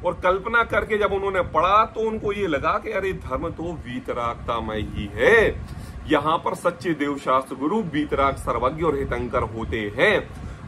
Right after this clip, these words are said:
अब उस जीव ने, बाबा, इस व्यक्ति ने दो सौ साल के अंतरंग में खोजा कौन वीतरागतामय था, कोई नहीं मिला।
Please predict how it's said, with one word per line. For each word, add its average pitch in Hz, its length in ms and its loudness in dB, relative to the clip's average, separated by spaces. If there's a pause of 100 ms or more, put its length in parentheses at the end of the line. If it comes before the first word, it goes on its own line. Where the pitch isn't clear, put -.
(140)
अब 247 160 6
उस 294 360 -2
जीव 226 340 2
ने, 214 120 6
बाबा, 165 300 2 (480)
इस 269 140 0
व्यक्ति 233 540 0
ने 196 220 4 (1200)
दो 156 160 4
सौ 170 160 -2
साल 147 320 2
के 147 140 -2
अंतरंग 135 560 2
में 131 180 0
खोजा 120 400 -4 (840)
कौन 156 180 6
वीतरागतामय 123 840 2
था, - 400 -6
कोई 131 140 0
नहीं 113 220 -2
मिला। 95 280 -4